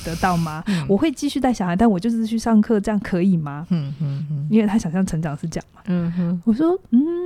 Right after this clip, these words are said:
Speaker 1: 也不会不行。”蛮多年轻朋友，因为他们现在 Google 用得很顺畅嘛，
Speaker 2: 嗯。
Speaker 1: 他很多学-，知识他也都知道，
Speaker 2: 对。
Speaker 1: 然后他也会来跟我讨论很多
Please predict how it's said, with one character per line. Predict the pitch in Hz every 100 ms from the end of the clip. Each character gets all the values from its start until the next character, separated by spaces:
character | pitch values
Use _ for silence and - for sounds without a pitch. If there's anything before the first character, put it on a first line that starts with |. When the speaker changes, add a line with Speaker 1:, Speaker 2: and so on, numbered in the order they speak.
| 349 359 349 330
Speaker 1:
也 | 202
不 | 180 262
会 |
不 | 349 330
行。” | 277 - 165 165 190 - -
蛮 | 208 269
多 | 339 349 -
年 | 202 220 233
轻 | 277 294
朋 | 262 190
友， | 214 185
因 | 233
为 |
他 | 247
们 | 226
现 | 226
在 | 220
Google | 208 208 180
用 | 196
得 | 180
很 | 156
顺 | - 165
畅 | 160 -
嘛， | - 190
Speaker 2:
嗯。 | 156 151 151
Speaker 1:
他 |
很 | 226 202
多 | 170 196 208
学-， | - - _ _ _
知 | - 208
识 | 214 208
他 | 185
也 | 180
都 | 165
知 | 170 160 165
道， | 143 - -
Speaker 2:
对。 | 160 139 -
Speaker 1:
然 | 165
后 | 202
他 | - 185
也 | 175
会 | 156 185
来 | 160
跟 | 170
我 | 165
讨 | - -
论 | 180
很 | 170 151
多 | 156 156 170